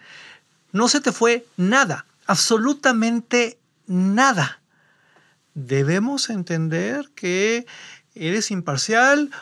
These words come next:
o de repente por ahí te pones como del lado de Mario Besares o de algún otro personaje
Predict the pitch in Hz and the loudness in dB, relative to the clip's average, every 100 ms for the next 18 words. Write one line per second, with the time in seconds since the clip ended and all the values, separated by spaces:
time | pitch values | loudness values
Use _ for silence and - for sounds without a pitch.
0 | - 170 170 - - 165 156 156 156 202 | -12 -2 0 -2 -2 0 2 0 2 2
1 | 220 - 233 185 175 160 170 190 214 220 | 2 0 0 0 2 2 2 2 0 -2
2 | - 143 143 190 196 202 208 202 - 180 | -4 -6 -4 -4 -2 -2 -2 -2 -4 -4
3 | 160 143 139 139 143 170 185 190 175 185 | -4 -2 -2 -2 0 2 4 2 -2 -4
4 | 160 151 156 165 175 156 135 123 190 185 | -4 -4 -4 -2 -2 -2 -2 0 4 6
5 | 190 190 185 160 143 139 139 170 180 170 | 6 2 0 -2 -4 -4 -4 -2 -4 -6
6 | 170 151 139 - 139 160 185 196 - 190 | -8 -6 -8 -8 -6 0 2 2 -2 -4
7 | 190 | -4